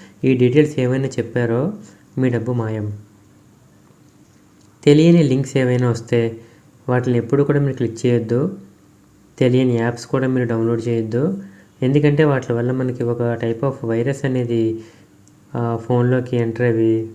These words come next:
మన పర్సనల్ డేటా అంతా కూడా అవతల వారికి చేరవేస్తుంది. So, ఎప్పుడూ కూడా తెలియని లింక్స్ మాత్రం అసలు క్లిక్ చేయొద్దు. ఈ లింక్ క్లిక్ చేస్తే మీకు థౌజండ్ రూపీస్ వస్తాయి, టూ థౌజండ్ రూపీస్ వస్తాయని కూడా మీకు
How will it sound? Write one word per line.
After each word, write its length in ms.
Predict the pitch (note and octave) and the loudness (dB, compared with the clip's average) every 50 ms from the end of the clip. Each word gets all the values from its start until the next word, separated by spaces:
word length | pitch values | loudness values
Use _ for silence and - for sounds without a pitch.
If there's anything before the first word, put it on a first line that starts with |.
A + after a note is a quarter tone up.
| - - - | -16 -10 -6
మన 420 | A#2+ A#2+ A#2+ A#2+ A#2 A#2 A#2 A#2 A2+ - | -4 -2 -2 0 -2 -2 -2 -4 -4 -2
పర్సనల్ 380 | - B2+ B2 B2 - D#3 D3 C#3 | -2 -2 -2 -2 0 0 0 2
డేటా 280 | B2+ B2 A#2+ A#2+ B2 B2+ | 2 0 0 0 -2 -2
అంతా 220 | B2 A#2+ A#2+ A#2+ | -2 -2 -2 -2
కూడా 420 | A2+ A#2 A2+ A2+ B2 C3 B2+ A#2 A2+ - - - - - - _ _ _ _ _ _ _ _ _ _ _ - | -2 -2 -2 -2 -2 -2 -4 -6 -8 -12 -18 -20 -20 -20 -20 _ _ _ _ _ _ _ _ _ _ _ -6
అవతల 260 | A#2+ A#2 A#2 B2+ B2 | -4 -2 0 0 2
వారికి 340 | A#2+ A#2+ A#2+ A2+ C#3 - B2 | 2 2 0 0 -2 -4 -4
చేరవేస్తుంది. 760 | A2+ A2 A#2 A#2 A2 A2 - - A#2 A2 A2 A#2+ C#3 E3+ F#3+ - - - - - _ _ _ - - | -2 0 0 0 -2 -2 -6 -6 -6 -4 -2 -2 -2 -4 -4 -8 -14 -20 -20 -20 _ _ _ -8 -4
So, 340 | B2+ A#2+ A#2 A#2 A#2 A#2 A#2 | -2 -2 0 0 -2 -2 -2
ఎప్పుడూ 340 | A#2 A#2 A2+ A#2 - C3 C#3 | -2 -4 -4 -4 -2 -2 -2
కూడా 220 | C3+ C3 B2 C3+ | -2 -2 -2 -2
తెలియని 420 | C#3 C#3+ - B2+ A#2+ B2+ C3+ C#3 C3+ | -2 -2 -2 -2 -2 0 -2 0 -2
లింక్స్ 300 | C3 B2 A#2+ - - B2+ | -2 -4 -6 -6 -6 -6
మాత్రం 260 | A#2 A2+ - B2 B2 | -6 -4 -4 -4 -4
అసలు 180 | A#2 A#2 B2 A2+ | -4 -4 -4 -6
క్లిక్ 340 | - A#2 A2+ A2+ - - | -4 -6 -8 -8 -6 -4
చేయొద్దు. 540 | A#2+ A#2 A#2 A2 A2 B2 C#3 F3+ A3 G#3 F3 D3+ | -2 -2 -2 -2 -2 -2 -2 -2 -2 -4 -6 -4
ఈ 100 | C3 B2+ | -4 -2
లింక్ 200 | C3 C3+ C#3+ C#3+ | -2 -2 -2 -2
క్లిక్ 280 | - C3+ B2+ - - | -4 -4 -4 -2 -2
చేస్తే 200 | C3+ B2+ C3 C#3 | -2 -2 -2 -4
మీకు 120 | C3 B2 B2 | -6 -6 -2
థౌజండ్ 360 | - A#2+ A#2 A2+ B2+ B2+ B2 | -2 -2 0 0 -2 -2 -2
రూపీస్ 280 | B2 A#2+ B2+ B2 A#2+ | -2 -2 -4 -4 -4
వస్తాయి, 280 | B2+ A#2 A#2 - A#2+ A#2 | -4 -4 -4 -4 -6 -4
టూ 100 | A#2+ A#2+ | -4 -4
థౌజండ్ 300 | A2+ - A#2+ A#2+ B2 A#2+ | -2 -2 -2 -2 -2 -2
రూపీస్ 300 | A#2+ A#2 A#2 A#2 A2+ A2+ | -2 -2 -4 -6 -6 -6
వస్తాయని 380 | A#2 A2 A2 - A#2 A#2 A#2 A2 | -6 -6 -6 -6 -4 -4 -6 -6
కూడా 200 | A2+ A#2 A#2 B2+ | -6 -6 -6 -6
మీకు 420 | B2+ B2+ A#2+ - A#2+ A2 A2 A2 | -6 -8 -6 -6 -6 -6 -6 -8